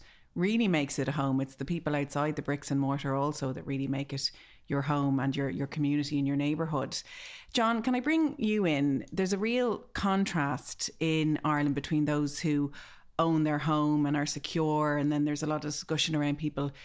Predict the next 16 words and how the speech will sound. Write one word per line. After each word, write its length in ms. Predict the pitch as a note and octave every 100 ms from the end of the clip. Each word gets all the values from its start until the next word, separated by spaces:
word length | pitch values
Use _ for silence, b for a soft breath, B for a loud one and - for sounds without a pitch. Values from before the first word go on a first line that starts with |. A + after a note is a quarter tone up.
| B B
who 160 | - E3
are 80 | D#3
renting 500 | E3 E3+ E3+ E3 D3+
or 80 | C#3+
feel 240 | D#3 D#3
that 140 | C#3+
they'll 180 | C#3+ D3
never 540 | D3 D#3 D3+ D3+ C#3+ C#3+ B B
have 360 | - E3+ E3+ E3+
their 260 | D#3+ -
own 280 | D#3+ E3 E3+
home. 500 | C#3+ D3+ C3 C3+ B2+ -
And 440 | E3 D#3 D3+ D3 -
this 220 | - F#3 F3
is 140 | E3
getting 420 | E3+ D#3 D3 C#3